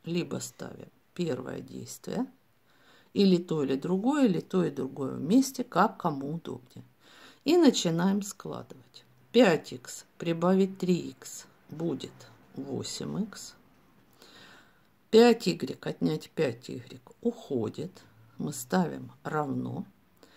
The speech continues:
Двадцать прибавить двадцать — это сорок. И отсюда x равняется сорок, деленное на восемь.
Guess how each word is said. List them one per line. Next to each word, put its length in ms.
Двадцать 840
прибавить 640
двадцать — 640
это 380
сорок. 800
И 100
отсюда 720
x 580
равняется 1120
сорок, 880
деленное 840
на 180
восемь. 640